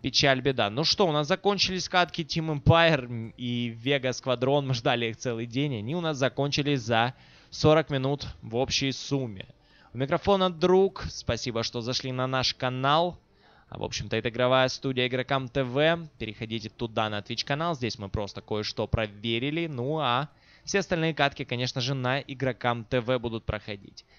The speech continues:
Заходите в группу, если в группе есть. Ставьте лайки, мы там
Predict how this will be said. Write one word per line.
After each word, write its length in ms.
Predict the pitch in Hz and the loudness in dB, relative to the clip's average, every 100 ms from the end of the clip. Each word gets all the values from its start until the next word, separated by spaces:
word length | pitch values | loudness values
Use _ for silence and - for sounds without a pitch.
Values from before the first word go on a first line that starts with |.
| _ | _
Заходите 440 | 113 127 160 160 170 | -10 -4 -2 0 0
в 100 | 151 | 2
группу, 380 | 165 190 170 123 | 2 4 2 -2
если 260 | 110 120 | -2 -6
в 40 | 101 | -4
группе 340 | 120 117 120 | -2 -2 -4
есть. 560 | 110 104 110 101 - - - _ | -6 -4 -4 -4 -10 -16 -20 _
Ставьте 420 | - 113 107 - | -8 -6 -4 -2
лайки, 340 | 120 131 156 160 | 0 0 0 -6
мы 120 | 123 | -8
там 320 | 104 101 95 | -8 -8 -12